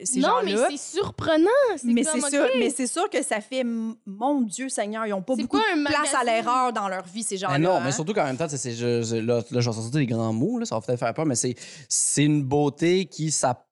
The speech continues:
Speaker 3: qui est dans le dogme hétérosexuel aussi, là. On n'est pas dans,
Speaker 2: Ouais, ouais, ouais.
Speaker 3: dans
Speaker 1: Non.
Speaker 3: l'amour de l'autre personne, pas dans la découverte de l'autre personne. On est juste dans la représentation pour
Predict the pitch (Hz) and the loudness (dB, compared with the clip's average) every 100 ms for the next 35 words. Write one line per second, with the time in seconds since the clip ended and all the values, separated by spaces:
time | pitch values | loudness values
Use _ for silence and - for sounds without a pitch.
0 | _ _ 143 151 139 123 120 120 135 131 | _ _ 0 2 4 2 0 0 0 0
1 | 123 120 120 104 - 123 113 - 143 127 | 0 -4 -4 -4 -2 -2 -2 -2 2 2
2 | 117 120 156 160 127 131 139 - 226 196 | 0 -2 -2 0 0 -2 -4 -6 -8 -6
3 | 214 139 139 135 156 156 135 131 131 120 | -2 0 0 0 0 0 0 0 -2 -2
4 | 160 156 139 127 123 131 - 139 143 127 | -2 -2 -2 -2 -4 -6 0 2 2 -2
5 | 117 113 - 156 147 208 180 120 127 131 | -4 -8 -2 0 0 -2 -4 0 2 2
6 | 127 165 139 127 123 135 127 127 131 123 | 0 0 0 -2 -4 -6 -6 -6 -4 -4
7 | 123 143 151 147 151 | -4 -4 -2 2 2